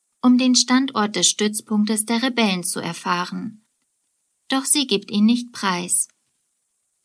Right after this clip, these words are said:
Bei einer weiteren Vernehmung durch den Großmoff der Station und Vader droht man allerdings mit der Zerstörung ihres Heimatplaneten.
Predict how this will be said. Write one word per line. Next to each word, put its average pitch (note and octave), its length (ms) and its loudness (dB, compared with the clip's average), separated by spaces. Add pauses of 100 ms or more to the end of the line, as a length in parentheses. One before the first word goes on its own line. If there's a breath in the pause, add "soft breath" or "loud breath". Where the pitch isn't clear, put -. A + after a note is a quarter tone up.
(580)
Bei B3+ 220 2
einer B3+ 300 4
weiteren G#3+ 520 0
Vernehmung G3+ 640 -2
durch A3+ 160 0
den A#3+ 200 4
Großmoff A#3 600 0
der F3 140 -2
Station F#3+ 680 0
und E3+ 220 -8
Vader G3 480 -2 (320)
droht C4+ 320 0
man F#3 180 2
allerdings F#3 580 0
mit A3 140 4
der A#3 140 2
Zerstörung A#3+ 720 0
ihres E3+ 380 -4
Heimatplaneten. E3+ 1300 -6